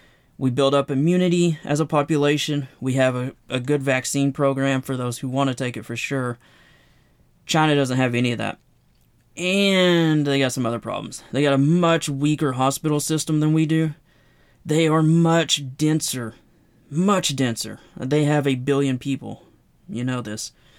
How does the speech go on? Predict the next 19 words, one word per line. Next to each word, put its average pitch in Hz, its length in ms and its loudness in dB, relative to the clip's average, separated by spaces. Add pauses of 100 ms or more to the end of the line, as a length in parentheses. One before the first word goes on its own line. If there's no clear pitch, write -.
(200)
So - 140 -6
they're 135 100 2
much 160 380 2
denser. 135 440 -2 (160)
And, 180 460 2
oh, 156 160 0
by 143 220 2
the 139 100 0
way, 131 420 0
they 135 120 0
have 131 100 2
an 127 140 -4
older 127 320 0
population, 113 720 -6
which 120 160 -6
obviously 127 600 -2 (840)
that's, - 560 -4 (180)
it 123 200 -2
hits - 320 -4